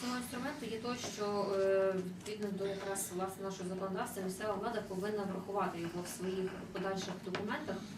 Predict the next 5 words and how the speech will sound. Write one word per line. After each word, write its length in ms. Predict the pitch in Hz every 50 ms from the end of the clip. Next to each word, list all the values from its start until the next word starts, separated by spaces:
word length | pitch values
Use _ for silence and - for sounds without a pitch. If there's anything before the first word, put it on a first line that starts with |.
| - - - - - - - - - - - - - - - - -
планування 480 | 196 190 190 190 202 240 247 240 208
на 120 | 190 196 185
наступні 460 | 180 180 180 - 247 - - 220 220
роки, 320 | 214 202 202 214 208 208 208 208 - - - - - - - -
е, 460 | 202 196 196 190 190 190 190 190 185